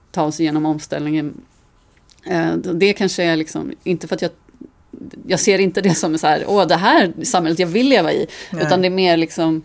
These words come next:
Speaker 1: det första steget är bara helt enkelt, ja, vi måste klara det här. Men,
Speaker 2: Mm.
Speaker 1: eh,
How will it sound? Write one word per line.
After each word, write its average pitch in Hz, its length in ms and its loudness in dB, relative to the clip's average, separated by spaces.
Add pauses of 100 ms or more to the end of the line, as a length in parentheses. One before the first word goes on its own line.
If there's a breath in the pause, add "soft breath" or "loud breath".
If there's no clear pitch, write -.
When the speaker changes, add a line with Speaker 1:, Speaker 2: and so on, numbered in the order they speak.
(180)
Speaker 1:
det 185 140 -4
första 214 360 2
steget 185 440 0
är 156 300 2
bara 156 380 -2 (580 loud breath)
helt 156 240 -4
enkelt, 156 540 -8 (340)
ja, 160 180 -12 (160)
vi 175 80 -8
måste 160 240 -8
klara 170 320 -2
det 170 60 -8
här. 165 220 -8 (200)
Men, 160 320 -2
Speaker 2:
Mm. 156 280 -2
Speaker 1:
eh, 160 40 -10